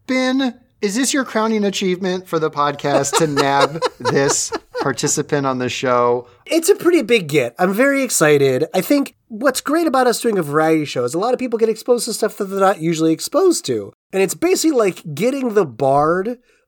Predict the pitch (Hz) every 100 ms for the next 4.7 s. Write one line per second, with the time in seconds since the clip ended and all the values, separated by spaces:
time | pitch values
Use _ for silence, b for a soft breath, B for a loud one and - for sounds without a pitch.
0 | - 160 160 151 156 156 160 165 156 147
1 | 139 - 170 170 202 180 - 185 196 202
2 | 147 147 214 220 190 180 180 151 147 143
3 | 139 143 131 123 113 - 123 117 107 101
4 | 107 - - 190 196 - 370